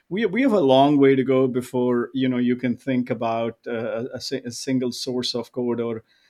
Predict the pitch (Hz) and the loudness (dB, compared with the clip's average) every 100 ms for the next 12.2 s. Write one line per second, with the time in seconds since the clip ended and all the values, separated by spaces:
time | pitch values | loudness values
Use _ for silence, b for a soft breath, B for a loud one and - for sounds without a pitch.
0 | _ - 131 123 - 127 - 120 139 127 | _ -4 -2 -2 -4 -4 -4 -4 -2 -2
1 | - b b b 180 196 - _ _ 220 | -4 b b b -6 -4 -6 _ _ -4
2 | 233 349 - 233 247 214 - 139 131 156 | 0 2 6 6 6 0 2 2 2 0
3 | 151 190 233 110 120 131 165 180 165 120 | 0 2 0 -2 -6 -6 -4 -2 -2 -2
4 | 117 151 156 160 147 147 139 139 135 135 | 0 2 4 2 2 2 2 2 0 2
5 | 139 135 143 127 127 120 131 127 131 135 | 2 2 0 0 0 0 0 0 0 0
6 | 135 147 131 123 135 139 - 123 123 - | -2 -2 -4 0 0 0 -2 -4 -4 -6
7 | 123 131 131 131 - 123 127 131 110 107 | -4 -2 0 -2 -2 -2 0 0 -2 -6
8 | - b b b 139 131 143 131 127 120 | -12 b b b -4 -2 -2 0 0 -2
9 | - - - 143 139 135 127 123 123 139 | -4 -10 -8 -6 0 0 2 0 2 2
10 | 147 117 - _ _ _ - 135 - _ | 2 0 -4 _ _ _ -16 -14 -14 _
11 | _ _ - 165 - 170 202 302 330 - | _ _ -16 -16 -14 -6 -2 0 -2 -4
12 | 208 | -6